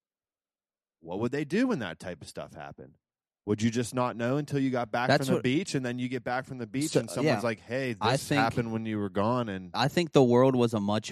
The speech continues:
Speaker 2: bigger place before technology in the fact, like, you just didn't know about shit.
Speaker 1: Oh, yeah,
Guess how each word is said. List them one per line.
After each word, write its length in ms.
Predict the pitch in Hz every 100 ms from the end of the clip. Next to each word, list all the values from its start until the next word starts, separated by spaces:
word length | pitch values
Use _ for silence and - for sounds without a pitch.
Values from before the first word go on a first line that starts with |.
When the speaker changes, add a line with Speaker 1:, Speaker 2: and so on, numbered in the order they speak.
| 92
Speaker 2:
bigger 360 | 98 104 107 95
place 500 | - 98 87 - -
before 680 | 90 85 98 95 87 82 - _ _ _ _ _ -
technology 800 | 92 101 95 95 90 92 85 -
in 200 | 98 90
the 40 | 87
fact, 440 | - 92 85 -
like, 320 | 87 82 - _ _
you 140 | 98 98
just 300 | 101 92 98
didn't 320 | 101 95 90
know 240 | 90 92
about 320 | 87 80 76 -
shit. 320 | 80 76 - 104
Speaker 1:
Oh, 200 | 95 78
yeah, 340 | 82 87 71